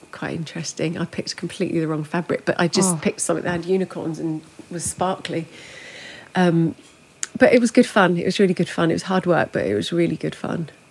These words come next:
Speaker 2: So I wonder if maybe you came, if you come from a family that's, you know, supportive, but not, they're not creatives. Maybe there's actually quite a lot you can still tap into with all of that.
Speaker 1: Yeah, I do. I've got one of those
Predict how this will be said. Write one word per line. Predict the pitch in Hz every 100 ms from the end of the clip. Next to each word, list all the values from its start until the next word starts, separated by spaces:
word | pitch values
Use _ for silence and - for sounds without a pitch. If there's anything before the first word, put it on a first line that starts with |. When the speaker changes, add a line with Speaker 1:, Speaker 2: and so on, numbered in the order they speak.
| _ - - -
Speaker 2:
So | 226
I |
wonder | 254 262 269
if | 233
maybe | 240 247 240
you | 226 214
came, | 202 226 214 196 - - - -
if | -
you |
come | 208 240
from | 208 220
a |
family | - 214 202 190 185
that's, | 190 - - - - - - 453 -
you | 196
know, | 175
supportive, | - - 220 196 - 175
but | - 190
not, | 180 190 - -
they're | 185
not | 185
creatives. | - 196 190 185 - 160 160
Maybe | 180 175 180
there's | 175 175
actually | 170 - - 175 170 170 - - - -
quite | - 185
a | 190
lot | 196 190 - -
you | 160
can | 175 160 160
still | - - 170 165
tap | - 160 -
into | 175 175 - 156
with | 156
all | 156 156
of |
that. | - - - -
Speaker 1:
Yeah, | 294 302 285 262 247 233 - - -
I |
do. | 226 294 294
I've | 277 285
got | - -
one | 294
of | 269
those | 240 240